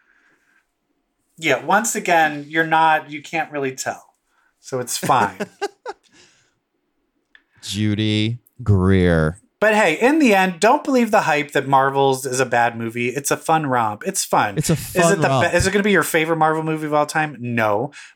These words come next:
Speaker 1: But it's a
Speaker 2: No,
Speaker 1: bunch
Speaker 2: but if
Speaker 1: of
Speaker 2: you like
Speaker 1: kick-ass
Speaker 2: comic
Speaker 1: women
Speaker 2: books, you'll
Speaker 1: shooting
Speaker 2: like
Speaker 1: each
Speaker 2: it.
Speaker 1: other up. Yeah, it's great.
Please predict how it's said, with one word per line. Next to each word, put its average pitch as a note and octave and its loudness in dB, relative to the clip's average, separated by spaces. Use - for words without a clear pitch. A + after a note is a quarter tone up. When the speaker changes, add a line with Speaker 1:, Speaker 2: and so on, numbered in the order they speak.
Speaker 1:
But A3+ 4
it's G#3+ -2
a G#3 2
Speaker 2:
No, F3 4
Speaker 1:
bunch E3 2
Speaker 2:
but - 2
if D3 2
Speaker 1:
of F#3+ 0
Speaker 2:
you D#3 2
like F3 2
Speaker 1:
kick-ass A3+ 2
Speaker 2:
comic G#3+ 2
Speaker 1:
women G#3 2
Speaker 2:
books, - -2
you'll B2 2
Speaker 1:
shooting A#2+ 2
Speaker 2:
like G#3+ 2
Speaker 1:
each G3 0
Speaker 2:
it. A3 0
Speaker 1:
other G#3 2
up. E3 0
Yeah, G3 2
it's C3+ -8
great. D3 -6